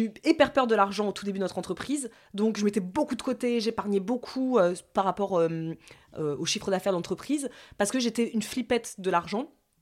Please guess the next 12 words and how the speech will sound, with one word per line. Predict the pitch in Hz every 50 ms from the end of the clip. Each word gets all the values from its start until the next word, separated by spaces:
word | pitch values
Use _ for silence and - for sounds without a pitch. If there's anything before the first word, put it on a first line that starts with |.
| _ _ _ _ _ _ _ _ _ -
Aujourd'hui, | 214 214 220 233 233 220 220 247 262 262 247 - - _ _ 185
beaucoup | 180 170 220 269 254 - 269 240
moins, | 226 220 208 214 269 311 285 -
même | 214 202 196 202 208 202
j'ai | 202
envie | 196 202
de | 196
dire | 180 202 220 214 214 196
quasiment | - 196 185 180 190 190 190 190 190
plus | 190 - - 185
du | 175 185 -
tout. | - - 240